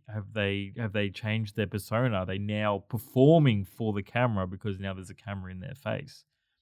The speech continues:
And if they're doing that, then that's the wrong actor. You want someone that totally forgets that the camera is there and is giving you honest answers and being truthful and open. And they're listening to you, and they're responding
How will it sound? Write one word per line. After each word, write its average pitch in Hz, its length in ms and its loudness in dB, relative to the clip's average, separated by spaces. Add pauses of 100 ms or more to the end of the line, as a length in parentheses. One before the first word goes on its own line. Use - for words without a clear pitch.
And 117 140 2
if 107 80 0
they're 110 140 4
doing 127 380 6
that, 95 180 0
then 104 120 -6
that's 101 260 -4
the 98 120 -8
wrong 90 180 -6
actor. 98 300 -6
You 92 160 -4
want 104 220 0
someone 95 460 -8
that 92 240 -10 (520)
totally 104 800 -2
forgets 123 440 0
that 98 160 -6
the 95 80 -16
camera 101 340 -2
is 87 140 -8
there 101 420 2
and 90 180 -12
is 92 340 -14 (680)
giving 107 320 0
you 98 220 -2
honest 101 500 -6
answers 104 640 -4
and 92 300 -8
being 95 220 -6
truthful 120 720 0
and 85 180 -10
open. 107 460 -4 (760)
And 104 140 -2
they're 98 80 0
listening 104 520 0 (100)
to 98 60 -10
you, 92 220 -10
and 98 160 -8
they're 101 220 -6
responding 107 800 -4